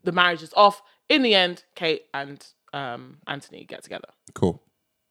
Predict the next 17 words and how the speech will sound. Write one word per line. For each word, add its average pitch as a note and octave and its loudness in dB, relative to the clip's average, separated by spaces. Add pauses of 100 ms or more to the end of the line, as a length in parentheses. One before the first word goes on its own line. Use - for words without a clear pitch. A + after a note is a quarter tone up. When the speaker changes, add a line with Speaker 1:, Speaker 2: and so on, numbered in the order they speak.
(1120)
Speaker 1:
Now, E3+ -6 (500)
Speaker 2:
Writing. F#2 2 (800)
Speaker 1:
for A3 4
me, F#3+ 0 (360)
the F3 0
way G#3+ 4
that - 2
it G3+ 0
was F3+ -4
structured, - -4 (340)
Speaker 2:
Mm-hmm. F#2 2 (260)
Speaker 1:
the A3 0
way C#4 6
that C#4 -2
it G3+ 0
was F3+ -12
sold, C#3 -4